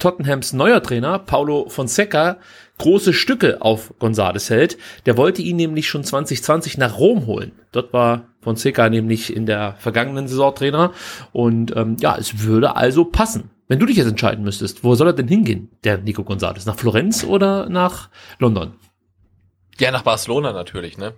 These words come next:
Speaker 2: Weil hat
Speaker 1: Ah,
Speaker 2: mir
Speaker 1: das
Speaker 2: heute
Speaker 1: hab ich gar
Speaker 2: auch
Speaker 1: nicht mit
Speaker 2: gelesen.
Speaker 1: reingenommen. <laughs>
Speaker 2: Ja, Lionel Messi möchte, ähm, äh, González, äh, in, in Barcelona sehen.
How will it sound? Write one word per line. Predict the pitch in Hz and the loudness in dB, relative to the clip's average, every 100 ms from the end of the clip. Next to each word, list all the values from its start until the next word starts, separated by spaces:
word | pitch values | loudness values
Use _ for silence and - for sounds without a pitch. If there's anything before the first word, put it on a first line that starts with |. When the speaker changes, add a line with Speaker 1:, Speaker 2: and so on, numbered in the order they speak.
| _ | _
Speaker 2:
Weil | 92 | -12
hat | 104 - | -12 -14
Speaker 1:
Ah, | - | -6
Speaker 2:
mir | |
Speaker 1:
das | 104 | 0
Speaker 2:
heute | 185 | 2
Speaker 1:
hab | |
ich | 143 | 4
gar | 131 | 2
Speaker 2:
auch | |
Speaker 1:
nicht | 127 | 4
mit | 117 | 2
Speaker 2:
gelesen. | 135 | 2
Speaker 1:
reingenommen. | 104 113 110 101 214 - 202 - | 0 0 -2 0 0 0 -2 -12
<laughs> | - 117 | -16 -4
Speaker 2:
Ja, | 117 120 | 0 0
Lionel | 131 170 151 139 | 2 2 2 2
Messi | 147 151 | 0 0
möchte, | 131 143 143 120 117 117 | -2 -2 2 4 4 2
ähm, | 110 104 101 - | 0 -2 -6 -16
äh, | - 120 | -4 -2
González, | 110 107 117 110 107 127 | -2 0 0 0 -4 -6
äh, | 104 101 | -4 -4
in, | 113 | -8
in | 107 113 | -12 -4
Barcelona | 107 110 110 117 127 | -2 -2 -4 -2 -2
sehen. | 120 120 | -2 -4